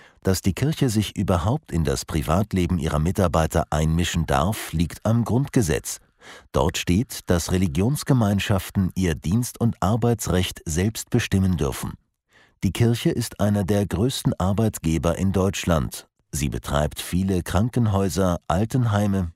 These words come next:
Kindergärten und Schulen. Ihren insgesamt achthunderttausend Beschäftigten kann die Kirche zum Beispiel vorschreiben, wen sie heiraten dürfen. Kaum jemand in Deutschland findet das richtig.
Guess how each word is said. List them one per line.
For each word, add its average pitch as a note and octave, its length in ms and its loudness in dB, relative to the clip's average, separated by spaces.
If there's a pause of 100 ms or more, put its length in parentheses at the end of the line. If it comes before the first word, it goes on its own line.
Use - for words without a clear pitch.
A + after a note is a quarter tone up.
Kindergärten G#2+ 840 2
und A2+ 180 2
Schulen. F#2+ 460 -2 (720)
Ihren G2+ 320 0
insgesamt A2+ 720 2
achthunderttausend G#2+ 1000 0
Beschäftigten D2 840 -2 (260)
kann A#2 220 2
die C3+ 80 0
Kirche B2 420 0
zum C3 220 0
Beispiel F#2+ 420 2
vorschreiben, D2+ 800 0 (100)
wen F2+ 360 2
sie G#2 180 0
heiraten A#2 560 0
dürfen. C2+ 380 -2 (920)
Kaum C3 300 2
jemand C#2 460 0
in C#2+ 180 -2
Deutschland F#2 640 2
findet C3 420 0
das - 380 -2
richtig. - 560 -4